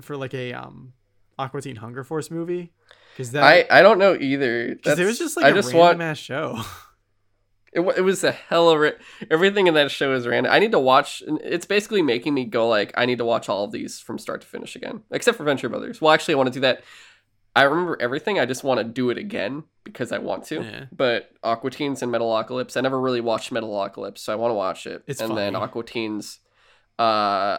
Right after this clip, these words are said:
Speaker 2: I just, I saw, you know, it's, it was one of those random episodes. It's like you just kinda watch it here and there.
Speaker 1: Yeah.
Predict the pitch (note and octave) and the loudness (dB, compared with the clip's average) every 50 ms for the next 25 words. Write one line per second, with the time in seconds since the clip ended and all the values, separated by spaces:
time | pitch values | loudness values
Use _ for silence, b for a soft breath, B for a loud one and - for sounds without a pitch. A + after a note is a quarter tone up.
0 | - - A#2 A#2+ A2+ A#2 A#2 A#2 - - G2 B2+ B2+ B2+ - - D#3+ D3 C3 - | -4 -4 -4 -4 -2 -4 -6 -6 -4 -2 -2 -2 -2 0 0 2 4 4 4 2
1 | F3+ E3+ A#2+ G#2 G2+ - - - - - - C3 C3 B2+ B2+ C3+ C3 C3 C3 B2 | 2 0 0 0 -2 -6 -12 -18 -16 -10 -6 -6 -4 -4 -2 0 0 0 0 0
2 | A#2+ B2 A#2 A2+ A2 A2 G#2+ A2 A2+ A2+ A2 G#2+ G#2+ G#2+ G#2+ G2+ - - - - | 0 0 0 0 -2 -4 -6 -4 -4 -2 -2 -2 -4 -4 -6 -6 -8 -10 -12 -12
3 | - - - - G#3 - - - - - - - B2+ A2+ - C3 B2 A#2+ A#2+ - | -10 -10 -12 -12 -16 -18 -20 -18 -18 -16 -10 -8 -8 -6 -4 -6 -6 -6 -8 -8
4 | - D3 B2 A2 G#2+ A2 G#2 G#2 - - - - - G#2 F#2+ - - - - D2+ | -6 -4 -4 -2 -2 -2 -4 -6 -8 -12 -14 -12 -10 -10 -10 -10 -10 -10 -10 -10
5 | D2 D2 - C3 F#2+ C2 - - | -10 -8 -6 -6 -6 -6 -8 -10